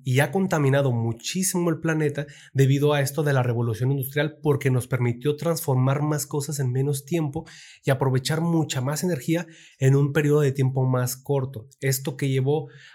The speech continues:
a que el ser humano pudiera reproducirse, o sea, se-, a que lo que es este, esta carga, este límite de carga que tenía nuestro sistema,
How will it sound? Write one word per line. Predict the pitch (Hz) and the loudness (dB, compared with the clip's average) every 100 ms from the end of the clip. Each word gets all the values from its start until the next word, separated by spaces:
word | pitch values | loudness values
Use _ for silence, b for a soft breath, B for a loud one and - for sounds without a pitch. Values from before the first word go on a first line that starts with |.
| - | -4
a | 117 | -2
que | - | 0
el | 120 | 2
ser | - 147 | 2 0
humano | 160 160 156 170 | 0 0 0 -2
pudiera | - 110 127 | -4 -2 0
reproducirse, | 147 151 156 143 151 139 | -2 -2 0 0 -2 -2
o | 151 | -4
sea, | 127 127 | -4 -4
se-, | 127 120 | -6 -6
a | 123 | -6
que | - | -4
lo | 120 117 | -2 -2
que | 127 | -2
es | 123 143 | -2 -2
este, | 131 156 143 123 113 - _ _ _ _ _ _ - - | -4 0 2 2 -2 -8 _ _ _ _ _ _ -14 -4
esta | 135 135 127 | -2 -2 -2
carga, | 156 143 135 135 B B | 0 0 -2 -6 B B
este | 127 | -2
límite | 139 151 147 | 0 0 0
de | 139 | 0
carga | 135 151 127 | 0 0 0
que | 127 | 0
tenía | 117 123 | 0 0
nuestro | 131 131 135 139 | 2 0 0 -4
sistema, | 143 - 156 135 | -4 -2 -2 -2